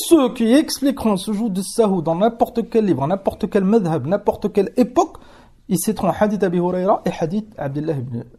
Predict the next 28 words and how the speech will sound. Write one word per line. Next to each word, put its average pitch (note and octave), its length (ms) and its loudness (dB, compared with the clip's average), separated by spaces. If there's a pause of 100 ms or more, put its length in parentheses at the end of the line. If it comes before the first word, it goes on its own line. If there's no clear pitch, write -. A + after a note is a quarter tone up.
(320)
ibn, B2 400 -6
ibn A#2+ 180 -6
Buhayna. - 480 -14 (140)
Tous. - 420 -2 (640)
Anta, D#4+ 360 2
si A3 180 -6
tu A3 100 -2
mémorises A3 480 2
ce G3+ 80 -2
livre, F#3+ 280 -2 (920)
tu D#3+ 120 -4
comprends F#3 340 2
les F3+ 80 0
masail. E3 560 -2 (840)
Alhamdulillah, F4+ 440 0
tu - 80 -4
vas A3+ 80 6
comprendre A#3+ 480 0 (200)
énormément D#4 680 4
de A#3 100 0
points B3+ 200 0
dans A3 100 4
le G3 60 0
fiqh. - 320 -6
Et F#3 60 -4
c'est G#3 140 -6
ça A3 120 -8
l'ilm. C#3+ 340 -4